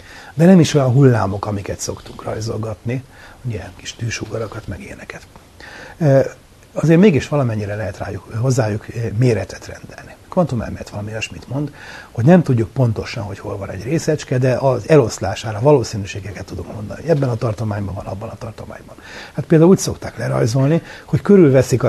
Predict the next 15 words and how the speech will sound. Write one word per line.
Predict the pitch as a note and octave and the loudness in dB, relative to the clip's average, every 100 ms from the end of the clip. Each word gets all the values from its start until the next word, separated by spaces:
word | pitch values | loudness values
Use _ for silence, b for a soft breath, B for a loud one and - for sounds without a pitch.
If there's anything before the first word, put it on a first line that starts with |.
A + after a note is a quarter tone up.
| F#2+ | -2
egy, | - A#2 | -4 -4
egy | A#2+ A#2+ A#2+ | -4 -2 2
vonal | C#3 C3 A2 | 4 4 0
azt | A#2 C#3+ G#2 | 0 -2 -4
a | |
tartományt, | F#2 C#3 C#3 B2+ A#2+ | -2 0 2 0 2
hogy | C3 | 4
ezen | F#3+ D3 B2+ | 4 6 4
a | A2+ | 2
tartományon | - C#3 C3 A2+ A2+ | 0 -2 0 -2 -2
belül | A2+ B2 | 0 0
kilencven | A#2 C3 G#2 - F2 | 2 0 0 -4 -6
százalék | - F#2+ F#2+ F2 E2+ G#2 | -4 -4 -4 -6 -8 -8
valószínűséggel | G2+ - - F#2 - - - - - | -8 -8 -12 -12 -10 -12 -12 -14 -14
megvan. | - - | -14 -16